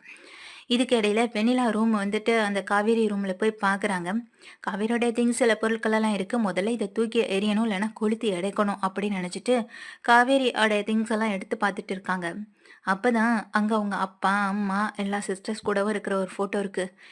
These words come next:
"அட என்ன காவேரி, எல்லாத்தையும் எடுத்த, இதை மறந்துட்டு போயிட்டியே" அப்படின்னு நினைச்சிட்டு இருக்காங்க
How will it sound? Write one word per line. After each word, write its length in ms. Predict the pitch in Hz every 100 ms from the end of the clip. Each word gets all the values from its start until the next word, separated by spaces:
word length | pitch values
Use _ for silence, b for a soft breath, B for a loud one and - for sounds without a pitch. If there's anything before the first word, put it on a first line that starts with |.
| B B
"அட 160 | 196
என்ன 340 | 185 185 226 285
காவேரி, 360 | 233 190 170 -
எல்லாத்தையும் 440 | 202 208 208 285
எடுத்த, 260 | 254 220 220
இதை 220 | 196 208
மறந்துட்டு 460 | 220 214 247 277 262
போயிட்டியே" 400 | 214 202 202 196 185
அப்படின்னு 560 | 185 190 202 202 180
நினைச்சிட்டு 200 | 185 208
இருக்காங்க 480 | 202 190 185 202